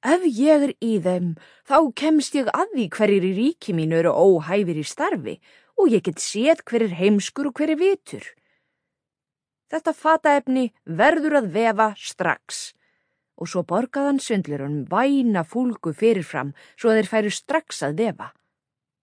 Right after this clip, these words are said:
Þeir settu upp tvo vefstóla og létu eins og þeir hömuðust við að vefa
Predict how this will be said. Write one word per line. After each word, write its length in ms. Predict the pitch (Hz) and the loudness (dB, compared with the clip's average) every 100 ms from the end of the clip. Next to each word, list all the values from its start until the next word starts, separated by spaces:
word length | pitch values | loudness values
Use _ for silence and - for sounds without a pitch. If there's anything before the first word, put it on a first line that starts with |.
| _ _ _ _ _ _ _ _ _ _ _ _ _ _ _ - | _ _ _ _ _ _ _ _ _ _ _ _ _ _ _ -6
Þeir 100 | 233 | -6
settu 440 | - 330 - 311 | -4 -6 -4 -4
upp 140 | - | -4
tvo 300 | - 269 349 | -6 -2 0
vefstóla 680 | 294 285 - - 165 147 170 - _ _ | 0 -2 -4 -6 -6 -6 -10 -14 _ _
og 100 | 175 | -4
létu 440 | 180 233 - 175 | 0 0 0 -4
eins 160 | 170 160 | -4 -4
og 80 | 170 | -4
þeir 180 | 160 160 | -4 0
hömuðust 600 | 196 240 240 170 156 165 | 0 2 2 0 -2 -6
við 160 | 156 | -4
að 60 | 156 | -4
vefa 340 | 220 175 135 | -4 -4 -10